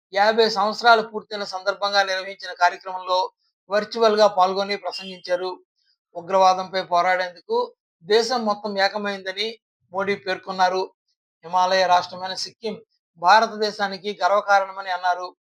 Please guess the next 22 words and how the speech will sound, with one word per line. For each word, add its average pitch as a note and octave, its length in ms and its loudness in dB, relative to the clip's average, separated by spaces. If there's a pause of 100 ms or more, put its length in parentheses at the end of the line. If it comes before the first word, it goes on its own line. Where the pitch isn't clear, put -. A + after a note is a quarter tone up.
(380)
ఇక్కడి F#3 260 -10
ప్రజలు F3+ 360 -4
ప్రజాస్వామ్యాన్ని F#3+ 840 -4
విశ్వసిస్తారని F#3+ 680 -8
పేర్కొన్నారు. F3+ 600 -8 (680)
గత E3+ 160 -4
నెలలో F#3 380 -2 (400)
పహల్గామ్ G#3+ 500 0
దాడికి G3 300 0
ప్రతీకారంగా F#3 680 -6
చేపట్టిన F3+ 500 -10
ఆపరేషన్ G3+ 500 -4
సింధూర్ F#3+ 360 -4 (520)
ఉగ్రవాదం G#3+ 560 2
వ్యాప్తి F#3+ 340 -4
చేసే F#3+ 300 -8
వారికి F3+ 300 -6
సరైన F#3 320 -8
సమాధానం. F3+ 600 -4 (760)
పహల్గామ్‌లో F3+ 560 -4
ఉగ్రవాదం F#3 480 -4
చేసింది F3+ 440 -6